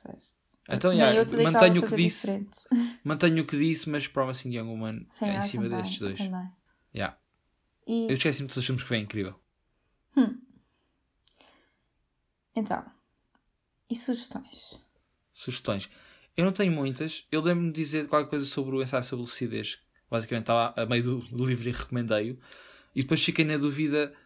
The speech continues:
Speaker 2: se vinha aqui fazer um reparo ou não. Porque estava, é, é, aquilo, o livro estava a entrar numa, num caminho que eu não estava a adorar. Mas recomendo na mesma. Tipo, acho que no final,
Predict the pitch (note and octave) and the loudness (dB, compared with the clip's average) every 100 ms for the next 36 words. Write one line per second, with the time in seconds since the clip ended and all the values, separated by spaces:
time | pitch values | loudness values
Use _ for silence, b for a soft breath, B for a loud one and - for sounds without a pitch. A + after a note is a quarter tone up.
0 | b _ _ - - - C#3 C3+ B2+ C#3 | b _ _ -10 -6 -2 0 0 -2 0
1 | C3+ - - C3 C3 C3 B2+ - B2+ A#2+ | 0 -2 -2 0 0 -2 -2 2 2 2
2 | B2 A#2 A2+ B2+ _ - B2+ - C3+ B2+ | 0 -2 -4 -6 _ -14 -8 0 2 0
3 | B2 C3 B2+ B2+ C3 B2+ B2+ B2+ B2+ B2+ | -4 0 0 0 -2 -4 -6 -6 -2 -4
4 | - C3 C3+ - C3 B2+ B2+ B2+ A#2+ A#2+ | -2 -2 -2 2 2 2 0 -2 -2 -6
5 | A2+ A2 A2 A2+ A#2+ B2 C#3+ C#3+ D3 C#3+ | -6 -6 -8 -6 -2 0 2 0 -2 -2
6 | C3+ B2+ B2+ A#2+ A#2+ A#2+ A#2 A#2 A#2 B2 | -2 -2 -4 0 0 2 0 -2 -4 -4
7 | B2 A#2 C3 - _ _ b b b b | -2 -2 -4 -10 _ _ b b b b
8 | b b b _ _ _ _ - C3 C#3 | b b b _ _ _ _ -6 -2 0
9 | C#3+ C#3 C#3 C#3 - - D#3+ D3+ C3+ B2+ | 0 0 0 -2 -2 -2 -2 0 0 -2
10 | A2 G#2 B2 B2+ - - C#3+ C3+ C3 C3 | -4 -4 2 2 2 2 2 2 -2 -4
11 | C3 C3+ C3+ C#3+ C#3 C#3+ C#3+ E3 | -4 -4 -2 0 2 2 0 -4